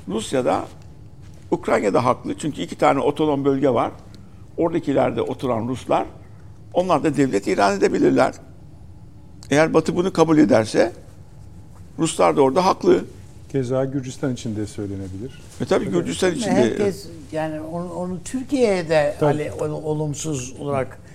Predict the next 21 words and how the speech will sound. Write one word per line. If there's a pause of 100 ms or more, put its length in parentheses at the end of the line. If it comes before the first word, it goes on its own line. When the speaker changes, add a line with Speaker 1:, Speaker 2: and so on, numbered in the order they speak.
(160)
Speaker 3:
yansıtabilirler.
Speaker 1:
Tabii.
Speaker 3:
O
Speaker 1:
Azınlıkların
Speaker 3:
prensibi.
Speaker 1:
devlet
kurma
hakkı
yok. (300)
O
bir
anklav
içinde, (420)
toprakları
üzerinde
yaşıyorlar.
Onlara
bir (540)
yarı
otonomi
verilmiş.